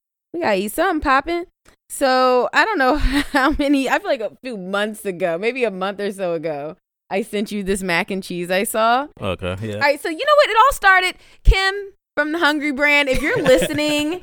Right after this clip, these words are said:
Speaker 2: <laughs>
Speaker 1: this all started from your damn barbecue we went to <laughs> a few months back.
Speaker 2: Facts.
Speaker 1: And that mac and cheese that we talked about on this pod that was fucking amazing.
Speaker 2: Facts.
Speaker 1: We've just been on a hunt to try to find a replica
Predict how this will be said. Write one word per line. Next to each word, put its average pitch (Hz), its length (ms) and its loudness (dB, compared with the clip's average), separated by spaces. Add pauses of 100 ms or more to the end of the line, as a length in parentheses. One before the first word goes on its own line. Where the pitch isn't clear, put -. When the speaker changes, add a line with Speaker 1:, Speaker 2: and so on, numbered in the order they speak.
(100)
Speaker 2:
<laughs> - 120 -20
Speaker 1:
this 277 180 4
all 302 220 4
started 320 380 4
from 269 160 0
your 285 160 0
damn 277 300 0
barbecue 254 520 2
we 233 120 -4
went 226 260 -6
to - 140 0 (100)
<laughs> 285 80 4
a 285 60 4
few 262 260 -4
months 254 320 -4
back. 185 540 0
Speaker 2:
Facts. 113 400 -4
Speaker 1:
And 226 300 0
that 233 180 0
mac 233 260 0
and 311 140 -6
cheese 294 280 -2
that 220 120 2
we 247 140 -4
talked 269 260 0
about 240 220 2
on 226 220 -2
this 247 140 -4
pod 233 360 2
that 190 100 -2
was 208 140 -6
fucking 254 400 -4
amazing. 196 720 -4 (260)
Speaker 2:
Facts. 101 480 -4
Speaker 1:
We've 294 180 2
just 269 220 -2
been 269 200 0
on 240 200 -2
a 226 80 0
hunt 254 280 -4
to 233 40 -6
try 226 220 0
to 220 100 0
find 202 380 0
a 202 60 2
replica 185 760 -4